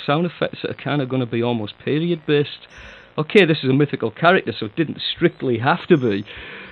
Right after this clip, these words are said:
you know, <laughs> in this particular instance. But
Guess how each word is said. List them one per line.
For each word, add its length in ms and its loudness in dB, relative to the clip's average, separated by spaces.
you 140 8
know, 80 12
<laughs> 360 4
in 140 0
this 240 6
particular 560 2
instance. 500 -4
But 280 6